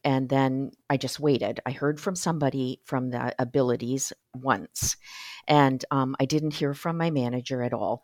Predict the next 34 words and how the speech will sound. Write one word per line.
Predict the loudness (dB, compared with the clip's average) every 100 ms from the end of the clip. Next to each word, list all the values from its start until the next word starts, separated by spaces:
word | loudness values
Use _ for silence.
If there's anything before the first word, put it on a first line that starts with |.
| 4
I | 6 6 2 4
then | 6 6
received | -2 0 0 0 2
a | 2 6
letter | 6 6 2
saying | -2 -2 -2 -2
that | -2
I | -2
should | -4 -8 -8
call | -2 0 0
them | -2
because | -6 -6 -2
they'd | -2
been | -2 -4
trying | -4 -4 -4
to | -10
call | -6 -4
me | -2 -2 -2
on | -4
my | -4
cell | -4 0 0
phone, | 0 -4 -4 -6 -16 -10
which | -8 -4
I | 0
don't | 0 0
use | -2 -2 -2
very | -4 -2
much, | -2 -4 -4
and | -4
I | -4
use | -4 -4
my | -4
home | -2 -2 -4
phone, | -6 -4 -4